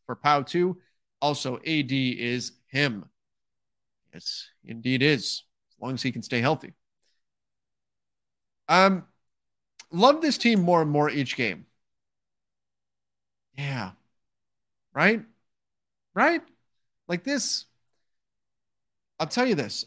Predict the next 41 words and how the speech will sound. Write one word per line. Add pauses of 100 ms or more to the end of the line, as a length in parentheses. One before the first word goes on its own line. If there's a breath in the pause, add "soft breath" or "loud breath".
I,
and
I,
I
mentioned
this
when
we
saw
it. (840)
LeBron, (380)
D'Lo,
when
they
were
in
action, (200)
and
fingers
crossed,
hopefully
we
get
good
news
on
LeBron
and
he's
able
to
come
back
before
the,
the
playoffs
start
and
all
that.